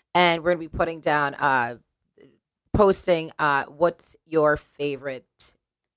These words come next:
pizza? It, New Haven style pizza. Um, yes,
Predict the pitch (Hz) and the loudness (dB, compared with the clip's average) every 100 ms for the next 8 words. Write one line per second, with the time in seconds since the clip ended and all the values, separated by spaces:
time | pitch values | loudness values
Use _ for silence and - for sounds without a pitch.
0 | _ - 156 - 151 131 123 _ - - | _ -6 -6 -8 -6 -6 -8 _ -20 -20
1 | _ _ _ 208 196 175 233 233 247 - | _ _ _ 0 0 2 2 4 2 2
2 | 208 190 175 180 - 156 147 _ _ _ | 4 4 2 -4 -4 -4 -4 _ _ _
3 | _ - 156 147 139 131 131 _ _ _ | _ 0 2 2 0 -8 -16 _ _ _
4 | 170 143 | 2 2